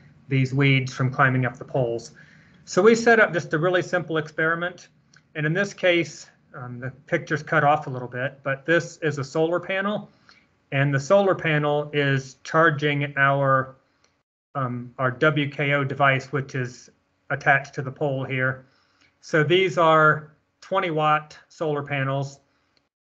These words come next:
and they're running our, our W K O system in this case. So it doesn't have to run off of A C that's converted to D C. We have direct D C current here. But anyway, we set these poles up.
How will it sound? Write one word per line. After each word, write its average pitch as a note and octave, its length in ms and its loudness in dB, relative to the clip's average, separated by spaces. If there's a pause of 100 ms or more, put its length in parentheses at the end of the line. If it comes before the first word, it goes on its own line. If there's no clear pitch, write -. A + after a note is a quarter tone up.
(100)
and C3 540 -2
they're C#3+ 200 4
running C#3 420 2
our, B2+ 220 -4 (460)
our B2 260 -6 (120)
W C3 200 -2
K B2 280 -2
O A#2 80 -2
system A#2 440 -8
in A#2 100 -8
this A#2+ 180 -8
case. B2 480 -6
So D3 160 2
it C#3+ 80 -2
doesn't F3 260 4
have F#3+ 220 2
to D#3+ 80 -6
run D3+ 180 0
off C#3 280 -2
of B2+ 300 -6
A C#3 140 -2
C C3+ 500 -4 (520)
that's C3+ 180 -8
converted C3+ 520 0
to A#2+ 60 -14
D B2 200 -6
C. B2 320 -6
We B2+ 180 -2
have B2+ 340 0 (880)
direct C3+ 460 2
D C#3 180 0
C B2 560 -6
current B2 380 -2
here. A#2 320 -4 (840)
But F#3+ 140 4
anyway, G#3 280 4
we E3 120 0
set G#3+ 280 -4
these G3 160 -4
poles F3 360 0
up. D3+ 280 0